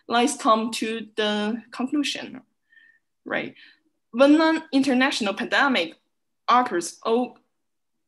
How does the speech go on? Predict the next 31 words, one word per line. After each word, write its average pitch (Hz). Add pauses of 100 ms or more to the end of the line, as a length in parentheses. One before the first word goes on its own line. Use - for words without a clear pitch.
(160)
countries 240 (120)
are 175
shirking 175 (180)
responsibility. 185 (200)
Few 311
countries 339
are 208
willing 269
to 196
take -
the 185 (440)
responsibility, 185
you 180
know, - (300)
because 185
they 185 (140)
are -
afraid 220
of -
to, 170 (1000)
because 294 (160)
they're 254
afraid 285
of 202
to 214
claim 240
the 180
origin 208
of 208
the 190
plague. -